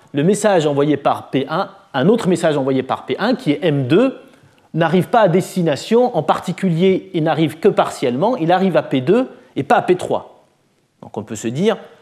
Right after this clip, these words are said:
une telle primitive de diffusion n'est pas satisfaisante parce qu'il y a des applications où,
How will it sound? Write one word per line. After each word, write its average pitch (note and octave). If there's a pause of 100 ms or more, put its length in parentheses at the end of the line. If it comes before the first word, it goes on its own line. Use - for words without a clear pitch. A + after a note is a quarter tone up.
(180)
une C3+
telle G#3+
primitive E3
de C3+
diffusion C3
n'est D#3
pas D3+
satisfaisante C3+
parce B2
qu'il -
y C3
a -
des B2
applications D#3 (480)
où, F#3